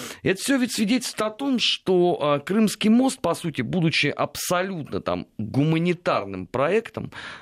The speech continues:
э, культурным, э, да, которого мир еще вот в таком объеме-то, по сути, и не видел,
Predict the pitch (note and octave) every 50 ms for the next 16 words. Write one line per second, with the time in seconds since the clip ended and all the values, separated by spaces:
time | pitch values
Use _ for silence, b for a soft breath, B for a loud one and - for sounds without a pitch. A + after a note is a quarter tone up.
0 | B B - G#2+ - - E3+ F3+ D#3 - - - G#3+ F#3 D3 B2 G#2+ F2 F2 D#2
1 | C#2 D2 F#2+ G2 G#2 D3+ F3 E3+ - C#3+ B2+ - - E3 E3 D#3 D#3 D3 D3 C#3
2 | C#3 B B B B B B C3+ D3+ F3 E3+ D#3 C#3+ - - D3+ C#3+ C#3+ - -
3 | - - C#3+ C3+ - D#3+ D#3 D3+ C#3+ C#3 C3+ D#3 D#3 D3 C3+ - - B2 - C#3+
4 | C3+ - - D3 C#3 A#2 - F#2+ - - C3+ C#3+ D3+ D#3+ F3+ F3+ F#3+ D3+ A2 F2+
5 | E2+ A1+ -